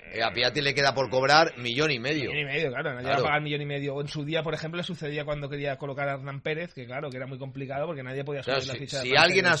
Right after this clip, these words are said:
Speaker 1: as-, si alguien viene y dice, o llegar a un acuerdo con Pi-, con Piatti y dice, "Mira, te pagamos ahora setecientos cincuenta mil euros, la mitad de la ficha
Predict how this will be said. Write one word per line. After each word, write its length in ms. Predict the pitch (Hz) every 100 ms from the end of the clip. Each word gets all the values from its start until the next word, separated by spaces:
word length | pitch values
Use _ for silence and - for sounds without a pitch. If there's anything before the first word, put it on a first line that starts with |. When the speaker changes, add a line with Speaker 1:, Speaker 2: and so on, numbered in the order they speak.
| -
Speaker 1:
as-, 20 | -
si 160 | 127 139
alguien 300 | 170 185 165
viene 280 | 147 123
y 20 | 113
dice, 420 | 110 - 98 90 - _ _ _ _ _ _ _ -
o 260 | 95 92
llegar 280 | - 92 92
a 20 |
un 60 | 101
acuerdo 260 | 95 101 92
con 180 | 92
Pi-, 200 | 80 90
con 180 | 95 107
Piatti 220 | 98 127
y 20 | 135
dice, 100 | 120
"Mira, 180 | 123 113
te 100 | 120
pagamos 520 | 117 120 147 127 101 -
ahora 500 | 113 135 143 117 82
setecientos 640 | - 107 98 123 123 127
cincuenta 380 | 123 120 117 120
mil 160 | 120 127
euros, 280 | 139 110
la 120 | 95 90
mitad 260 | 87 107
de 80 | 107
la 120 | 120
ficha 480 | 127 160 - 170 226